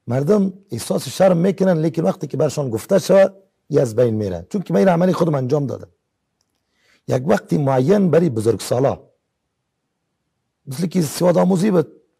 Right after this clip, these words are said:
از طرف نظام و از طرف حکومت هم در بعضی مناطقی آغاز شده و بعض جا جریان هم داره. خانمایی که سنشان بزرگ است، مردایی که سنشان بزرگ است، می‌تونه یاد بگیرن.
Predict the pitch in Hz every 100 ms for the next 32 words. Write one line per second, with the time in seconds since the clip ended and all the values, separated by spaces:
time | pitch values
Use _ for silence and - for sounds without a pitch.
0 | _ 113 156 165 147 165 139 123 123 117
1 | 117 135 170 156 120 143 151 139 143 160
2 | 143 139 127 139 131 131 _ _ _ -
3 | 123 131 - 156 - 139 123 113 143 -
4 | 123 151 139 117 120 117 107 113 117 117
5 | 147 135 110 147 196 165 156 139 117 _
6 | _ _ _ _ _ - 143 170 190 185
7 | - 165 - 175 156 160 156 139 151 143
8 | 131 127 131 143 156 143 170 156 151 139
9 | 123 139 131 107 _ _ _ _ _ 110
10 | 131 202 202 190 185 151 160 156 131